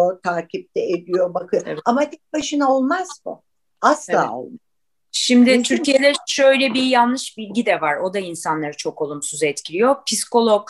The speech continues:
Speaker 2: terapi yapar, psikiyatrist sadece ilaç yazar.
Speaker 1: Hayır,
Speaker 2: Şimdi
Speaker 1: hiç öyle saçma şey olmaz.
Speaker 2: işte hani bunlar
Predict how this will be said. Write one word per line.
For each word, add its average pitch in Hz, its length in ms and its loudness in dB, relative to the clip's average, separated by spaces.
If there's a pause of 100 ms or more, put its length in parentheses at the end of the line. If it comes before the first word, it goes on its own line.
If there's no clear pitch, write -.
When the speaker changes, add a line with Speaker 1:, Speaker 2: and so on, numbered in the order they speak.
(120)
Speaker 2:
terapi 185 360 2
yapar, 302 460 2
psikiyatrist - 680 -6
sadece 220 460 0
ilaç 190 380 -6
yazar. 127 460 -12 (220)
Speaker 1:
Hayır, 330 200 4 (100)
Speaker 2:
Şimdi 214 200 2
Speaker 1:
hiç 330 80 0
öyle 262 200 -2 (120)
saçma 226 320 -6
şey 208 220 -8
olmaz. 170 380 -8
Speaker 2:
işte 214 140 2 (100)
hani 220 260 2
bunlar 330 440 6